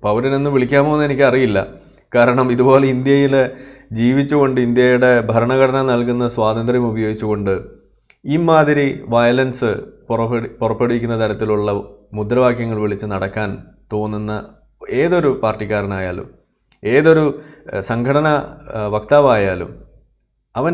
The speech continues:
ഇന്ത്യക്കൊരു ഭീഷണിയാണ് എന്ന് തന്നെയാണ് ഞാൻ മനസ്സിലാക്കുന്നത്. അതിനി ആർ എസ് എസ് ആയാലും കമ്മ്യൂണിസ്റ്റുകാരനായാലും സുഡാപ്പി ആയാലും എനിക്കതേ പറയാനുള്ളൂ. അപ്പോൾ ആ വിളിച്ചത്, ഈ മുദ്രാവാക്യം വിളിച്ചത് ഒരു മുതിർന്ന ആളായിരുന്നു എന്നുണ്ടെങ്കിൽ ഇത് ഇതുപോലെ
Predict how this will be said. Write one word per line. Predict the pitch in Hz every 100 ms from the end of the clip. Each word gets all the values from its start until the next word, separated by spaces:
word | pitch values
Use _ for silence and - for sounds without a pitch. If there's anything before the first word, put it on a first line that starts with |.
| 151
ഇന്ത്യക്കൊരു | 139 151 147 147 127
ഭീഷണിയാണ് | 120 120 131 127 117 120 123
എന്ന് | 113
തന്നെയാണ് | 107 104 101 98 101
ഞാൻ | 98 -
മനസ്സിലാക്കുന്നത്. | 95 87 92 87 - 80 - -
അതിനി | 98 110 113 110
ആർ | 117
എസ് | 123
എസ് | 123
ആയാലും | 120 120 131
കമ്മ്യൂണിസ്റ്റുകാരനായാലും | 107 113 120 113 131 123 127 117 120 123 - - - _
സുഡാപ്പി | 113 110 143 151 139
ആയാലും | 117 113
എനിക്കതേ | 107 107 101 95
പറയാനുള്ളൂ. | 92 87 87 - 58 _ _ _ _ _ _ _ _ _ _ _ _ 175
അപ്പോൾ | 190 110 - - - - 143
ആ | 202
വിളിച്ചത്, | 180 139 - 107 90 -
ഈ | 139 135
മുദ്രാവാക്യം | 127 139 143 143 135
വിളിച്ചത് | 113 - 98 90 - - _
ഒരു | 120 117
മുതിർന്ന | 117 131 147 147 120
ആളായിരുന്നു | 120 117 113 117 120
എന്നുണ്ടെങ്കിൽ | 113 110 98 92 82 - - _ _ _ _ _ _ _
ഇത് | 135 127
ഇതുപോലെ | 123 123 123